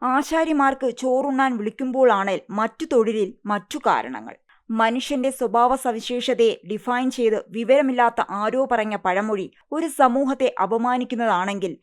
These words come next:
ഇത്രയും പബ്ലിസിറ്റിയുള്ള താങ്കൾ റീച്ചൊന്ന് ക്രാക്ക് ചെയ്യാൻ ഉപയോഗിച്ച രീതി തെറ്റാണ്. വാക്കുകളിൽ വിവേകമാകാം. ആശാരിമാർ ആരെയും പറ്റിച്ചും വെട്ടിച്ചും ഒന്നുമല്ലടോ, എല്ലുമുറിയെ പണിയെടുത്താണ് അന്നത്തെ അന്നം ഉണ്ടാക്കുന്നത്.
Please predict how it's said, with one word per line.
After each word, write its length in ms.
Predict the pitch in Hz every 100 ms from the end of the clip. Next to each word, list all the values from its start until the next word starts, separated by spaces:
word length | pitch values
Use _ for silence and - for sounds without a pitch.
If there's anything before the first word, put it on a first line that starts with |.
| -
ഇത്രയും 420 | 269 - 302 285
പബ്ലിസിറ്റിയുള്ള 720 | 254 202 269 277 - 269 247
താങ്കൾ 460 | 233 208 208 226 202 -
റീച്ചൊന്ന് 460 | 208 233 233 269 247 -
ക്രാക്ക് 340 | 214 220 233
ചെയ്യാൻ 300 | 262 240 220
ഉപയോഗിച്ച 420 | - 185 226 226 202
രീതി 420 | 180 202 196 -
തെറ്റാണ്. 480 | 190 175 - 156 - - _ 190
വാക്കുകളിൽ 600 | 208 226 285 226 190 185 -
വിവേകമാകാം. 720 | 190 190 202 202 - 143 - - _
ആശാരിമാർ 800 | 226 254 277 311 311 302 254 233 - -
ആരെയും 500 | 196 214 247 254 233 220
പറ്റിച്ചും 540 | 220 - 269 277 226
വെട്ടിച്ചും 480 | 208 202 262 254 226
ഒന്നുമല്ലടോ, 800 | 190 214 262 240 196 196 180 - -
എല്ലുമുറിയെ 600 | 220 240 302 269 240 233
പണിയെടുത്താണ് 960 | 233 226 240 294 226 226 202 196 -
അന്നത്തെ 460 | 190 208 220 226 - -
അന്നം 360 | 180 208 208 -
ഉണ്ടാക്കുന്നത്. 680 | 180 175 196 - 160 123